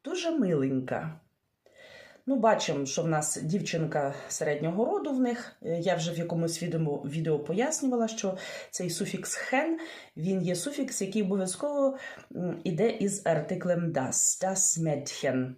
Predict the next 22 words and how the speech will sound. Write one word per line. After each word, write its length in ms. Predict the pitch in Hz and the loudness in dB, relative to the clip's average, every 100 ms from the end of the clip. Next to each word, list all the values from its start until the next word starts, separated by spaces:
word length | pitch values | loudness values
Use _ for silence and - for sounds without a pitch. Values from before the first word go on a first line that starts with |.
| - 185 | -8 0
Ніжно-пестливий 960 | 196 185 165 - 160 - 156 131 127 | 2 2 -2 -2 -4 -2 0 2 2
суфікс, 540 | - - - 269 - 160 | 0 -6 -4 -4 -4 -4
дівчатко. 840 | 160 156 170 135 - 120 110 - - - - | -6 -4 -2 -2 -2 -4 -4 -6 -18 -18 -8
Можна 260 | 135 147 | -4 -2
собі 220 | - 147 151 | -4 -4 -2
так 220 | 147 160 | -2 0
його 120 | 165 | -2
перекладати, 560 | 170 262 285 415 440 277 | 0 0 2 0 0 0
і 40 | |
тоді 260 | 269 247 247 | 0 0 0
буде 340 | 226 214 208 - - - | 2 2 2 -2 -10 -4
нам 200 | 202 214 | 2 2
зрозумілим 760 | 190 190 165 180 214 214 202 202 - - | 2 0 2 4 6 6 4 2 -6 -8
ось 180 | 165 170 | -6 -2
цей 140 | 196 - | 0 2
середній 600 | 180 170 165 160 175 165 | 4 4 2 0 0 0
рід. 300 | 120 - - | -2 -4 -8
Дівчатко, 960 | 165 202 - 165 143 - 127 117 - - | -2 -2 0 -2 -2 -2 -4 -4 -6 -2
про 160 | 170 | 2
яке 420 | 156 156 - 165 | 2 0 2 2
він 260 | 131 131 131 | 4 2 2
думає, 480 | 339 415 320 277 | 2 2 2 0